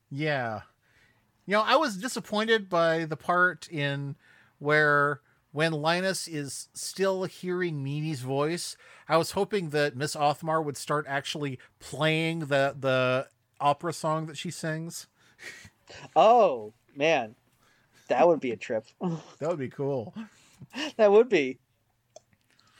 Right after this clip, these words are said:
Speaker 1: So, yeah, we have this weird scene where suddenly everything goes from vaguely Charles Schultz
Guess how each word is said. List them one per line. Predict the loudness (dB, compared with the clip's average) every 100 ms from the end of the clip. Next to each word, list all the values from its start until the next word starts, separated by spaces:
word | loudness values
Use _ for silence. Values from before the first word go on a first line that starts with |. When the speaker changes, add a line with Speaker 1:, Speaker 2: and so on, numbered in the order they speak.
| _ _ -20 _ -20 -20 _ -8
Speaker 1:
So, | 2 4 4 0 -4 _ _ _ 0
yeah, | 2
we | 2 2
have | 2 4 2
this | 0 -4 -4
weird | -8 -6 -6 -6
scene | -10 -8 -6 -4 -4
where | -2 0 2 2 0 -2 -10 _ -16
suddenly | -6 0 0 0 -4 -4
everything | -2 -4 -4 -8 -8
goes | -4 -2 -4
from | -6 -8
vaguely | -6 -4 -4 -6 -12
Charles | -8 -4 -4 -4
Schultz | -4 -4 -4 -8 -16